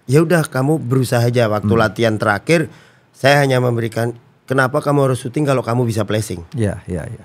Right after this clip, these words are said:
Speaker 1: Karena placing bisa kamu arahkan, tapi
Speaker 2: Hmm.
Speaker 1: kalau syuting itu udah kiper tuh tinggal,
Speaker 2: Hmm.
Speaker 1: tinggal apa ya, kasarnya bergerak aja udah. Tapi kalau placing kiper udah nggak bisa. Makanya kemarin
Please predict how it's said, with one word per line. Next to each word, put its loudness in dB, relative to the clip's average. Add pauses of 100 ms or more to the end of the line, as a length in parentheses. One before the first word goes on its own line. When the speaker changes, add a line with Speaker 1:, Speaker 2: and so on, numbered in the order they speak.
Speaker 1:
Karena 0 (440)
placing 0
bisa 0
kamu 0
arahkan, -2
tapi -2
Speaker 2:
Hmm. 2
Speaker 1:
kalau 0
syuting -4 (300)
itu -4
udah 2 (240)
kiper -2
tuh 0
tinggal, 2 (100)
Speaker 2:
Hmm. -2
Speaker 1:
tinggal 4 (300)
apa -2
ya, 4
kasarnya 0
bergerak 0
aja 0
udah. 2
Tapi -4
kalau 2
placing 0
kiper -2
udah 0
nggak -8
bisa. -8
Makanya 0
kemarin 2